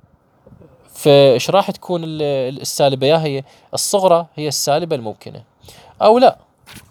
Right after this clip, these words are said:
أو لا، هي تبقى نفسها المم-، المطلقة هي ال-، الكبرى، لكن نرفع منها السلب فقط. يقول: "لم يكن ذلك التأليف قياساً".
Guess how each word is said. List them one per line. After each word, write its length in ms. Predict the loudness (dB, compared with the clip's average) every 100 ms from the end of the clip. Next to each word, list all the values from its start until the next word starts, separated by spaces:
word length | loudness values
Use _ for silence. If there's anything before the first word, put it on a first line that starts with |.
| -20 -8
أو 120 | -2
لا، 160 | 0 0
هي 120 | -2
تبقى 340 | -6 -6 -2
نفسها 480 | -2 -4 -8 -10 -12 -14 _ -20 -20 -20 -20 _ -4
المم-، 540 | -4 -2 0 0 -2
المطلقة 560 | -4 -4 -4 -2 -2 -4
هي 200 | -4 -4
ال-، 880 | -4 -6 -6 -6 -8 -10 -12 -14
الكبرى، 500 | -14 -2 0 0 -2 -6 _ _ _ _ _ _ _ _
لكن 460 | 0 0 0 -4 -8 _ _ _ _ _ _ _ -12
نرفع 420 | -8 -2 -2 -2
منها 160 | -4 -4
السلب 340 | -2 -2 -4 -8 _ _ _
فقط. 240 | -10 -8 -12 _ _ _ _ _ _ _ _ -20 -20 _ _ -8
يقول: 220 | -2 2
"لم 160 | 2 2
يكن 480 | 0 -2 -6 -6 0
ذلك 460 | 4 4 0 -8
التأليف 840 | -12 _ -8 -8 -8 -8 -8 -8 -10
قياساً". 1120 | -8 -2 2 4 4 2 -2 -2 -4 -8 -14